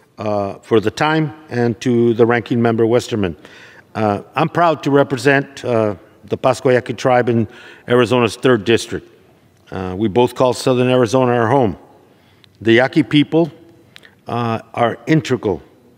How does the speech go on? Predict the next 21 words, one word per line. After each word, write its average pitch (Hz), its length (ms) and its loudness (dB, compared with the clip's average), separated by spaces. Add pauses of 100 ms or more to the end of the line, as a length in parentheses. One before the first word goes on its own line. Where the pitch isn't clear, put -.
(120)
and 101 120 -6
historic 123 580 0
fi-, 131 220 2
part - 460 -2
of 110 80 -4
the 117 80 -4
fiber, 98 460 0 (540)
uh, 110 340 0
of 120 140 -2
Southern 117 300 2
Arizona, 98 560 -2 (800)
uh, 101 320 -8
rep-, 113 260 -2 (120)
reflecting 127 560 0
our 113 100 0
history, 147 500 0 (880)
our 98 100 -4
cultures, 151 600 -2 (640)
and 123 160 -2
our 123 80 2
people. - 400 -4